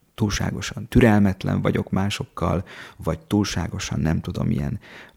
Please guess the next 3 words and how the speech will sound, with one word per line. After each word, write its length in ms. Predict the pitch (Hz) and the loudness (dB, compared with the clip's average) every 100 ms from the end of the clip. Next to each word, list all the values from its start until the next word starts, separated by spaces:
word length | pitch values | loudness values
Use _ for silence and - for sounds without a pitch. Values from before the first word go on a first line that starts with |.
| - | 2
posszesszív, 680 | 113 - 90 - 82 80 85 | 2 4 0 2 0 0 4
birtokló 540 | 104 101 85 80 78 | 6 6 0 -2 -2
szeretettel 960 | - 95 82 - - - - - - | 0 2 0 0 -4 -4 -6 -6 -6